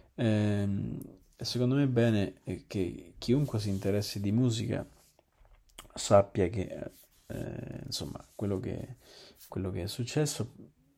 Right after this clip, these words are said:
eh, quantomeno per seguire questo evento e per poi, eh, casomai, eh, farsi una propria opinione che non, non per forza debba aderire a questa, alla, insomma, a quello che abbiamo letto nel,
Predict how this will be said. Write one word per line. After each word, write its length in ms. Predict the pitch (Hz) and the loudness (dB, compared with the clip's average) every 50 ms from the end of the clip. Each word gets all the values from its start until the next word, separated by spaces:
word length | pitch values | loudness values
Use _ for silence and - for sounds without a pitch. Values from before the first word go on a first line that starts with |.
| _ _ _ - - | _ _ _ -16 -12
eh, 360 | - - 147 147 - - - | -12 -12 -12 -12 -14 -16 -6
quantomeno 460 | - 127 120 120 135 147 151 147 127 | -4 -2 0 2 2 4 4 6 6
per 140 | 110 107 113 | 4 4 2
seguire 540 | - - 107 104 113 113 110 104 101 117 117 - - - - - - - _ | 0 -2 0 2 4 4 6 4 4 0 -2 -8 -14 -18 -18 -20 -20 -20 _
questo 920 | - - 113 110 - - - 104 101 101 95 95 104 110 107 104 104 107 113 - - - - _ _ - | -4 0 0 0 0 2 2 2 2 4 2 0 0 -2 -2 -4 -4 -4 -6 -8 -12 -16 -20 _ _ 0
evento 760 | 104 104 104 117 131 147 156 147 143 - - 92 - - - - | 2 4 6 6 4 4 2 0 0 0 -2 -2 -2 -4 -8 -10
e 80 | 113 | -8
per 240 | 117 - - - - | -6 -4 -4 -4 -4
poi, 300 | - - 87 87 73 - | -4 -4 -4 -4 -6 -6
eh, 360 | - 92 98 92 90 98 107 - | -6 -6 -6 -4 -6 -6 -6 -4
casomai, 640 | - 101 98 101 98 95 95 101 101 95 87 95 104 - - - - - - _ _ | -4 -4 -2 -2 -2 0 0 0 0 -2 -2 -4 -6 -10 -14 -20 -20 -20 -20 _ _
eh, 520 | - 101 98 104 101 95 98 95 95 98 101 | -4 -4 -2 -2 -4 -4 -4 -4 -4 -6 -6
farsi 360 | 104 - 101 104 - - 107 | -4 -2 -2 -2 -2 -2 0
una 120 | 98 95 98 | 0 0 0
propria 220 | 110 101 101 104 | 0 0 0 0
opinione 500 | 120 143 131 117 95 92 107 117 110 95 | 0 0 2 2 2 2 2 2 2 0
che 100 | 95 95 | -2 -4
non, 200 | 98 98 92 - - 113 107 | -4 -6 -6 -8 -8 -8 -8
non 160 | 104 107 110 | -8 -8 -6
per 120 | - 101 | -6 -8
forza 380 | 101 - - 107 101 - - 98 | -6 -2 0 0 0 0 0 0
debba 300 | 95 98 98 110 98 95 | 0 0 0 0 0 0
aderire 400 | 92 95 95 95 98 98 95 92 | 0 0 0 0 0 0 0 -2
a 60 | 90 | -2
questa, 1000 | - - 95 98 - - - 90 90 92 - 95 98 101 - - - 110 104 104 - - - - - - - _ _ _ _ _ _ _ _ _ _ _ _ _ - - - - | -4 -4 -6 -6 -4 -4 -2 -2 -2 -2 -2 -2 -4 -4 -6 -6 -8 -8 -8 -10 -10 -12 -14 -16 -16 -18 -20 _ _ _ _ _ _ _ _ _ _ _ _ _ -8 -8 -6 0
alla, 480 | - 104 98 90 - 82 82 82 - 113 | 0 2 2 2 0 -2 -4 -6 -6 -8
insomma, 360 | - - - 98 - - - | -6 -6 -6 -6 -6 -8 -8
a 200 | - - - - | -10 -12 -12 -10
quello 220 | - - 95 92 87 | -4 -2 0 0 0
che 60 | 92 | 0
abbiamo 280 | 90 104 95 92 92 92 | -2 -2 -2 0 0 0
letto 260 | 92 90 - - 82 | 0 -2 -2 -4 -6
nel, 380 | 78 80 82 85 - - - | -6 -6 -6 -6 -8 -8 -10